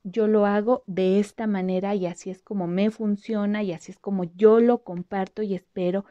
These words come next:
se les facilite a ustedes, ¿sale? Si alguien quiere compartirlo como lo hace la otra persona, con mucho gusto y bienvenido aquí, eh, que nos expliquen, este, otra forma de hacerlo,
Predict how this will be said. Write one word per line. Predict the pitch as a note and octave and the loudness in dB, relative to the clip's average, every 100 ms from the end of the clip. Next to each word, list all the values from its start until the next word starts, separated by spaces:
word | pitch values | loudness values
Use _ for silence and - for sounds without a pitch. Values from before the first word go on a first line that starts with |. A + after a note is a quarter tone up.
| _ _ _ _ | _ _ _ _
se | - | -4
les | E3 E3 | -4 -4
facilite | F3 E3+ F#3 F#3 F#3+ - A3 - | -8 -12 -6 -4 -4 -4 -6 -6
a | F#3 | -10
ustedes, | G3 - - A3 G3+ F3 - | -10 -8 -2 2 2 -2 -10
¿sale? | F3 D3+ C4+ - _ - _ | -10 -2 0 -2 _ -20 _
Si | - F3 F3 | -2 4 6
alguien | F#3 G#3+ A3+ A#3 | 6 6 2 0
quiere | A3+ A3+ G#3 G3+ | 0 2 2 0
compartirlo | E3+ D#3+ D#3 G3 F#3 F#3 | -6 -8 -8 -6 -2 -4
como | - G3 G3 | -2 -2 0
lo | G3 | 0
hace | F#3+ - G3 | -2 -4 -8
la | F3+ | -6
otra | F3+ F#3 | -6 -8
persona, | F#3 F3+ F#3 G3+ | -10 -8 -8 -6
con | F#3 | -6
mucho | G3+ G#3+ C#4 | -6 -4 -4
gusto | C#4 D#4+ - B3+ | -4 -4 -4 -4
y | D#3 D#3 - | -4 -8 -12
bienvenido | D#3+ E3+ F3 E3+ E3 F#3+ C4+ | -16 -6 -4 -2 0 2 4
aquí, | C4+ - A3+ A3+ A3 - _ _ _ _ _ _ | 4 2 -6 -4 -4 -6 _ _ _ _ _ _
eh, | C#3+ F3 G3+ | -18 -18 -14
que | - F3+ | -4 -2
nos | F3 - | -2 -6
expliquen, | E3 _ A#3 A#3+ A#3 C4+ C4+ C#4 | -12 _ -4 -2 -2 -2 0 0
este, | G3+ F3+ F#3 _ - D3+ C#3+ B2+ | 0 -4 -6 _ -10 -8 -6 -2
otra | G3 G#3+ G#3 | -2 -4 -4
forma | G#3 G3+ F#3+ | -2 -2 -2
de | |
hacerlo, | F3 - E3+ F#3 | -4 -4 -6 -4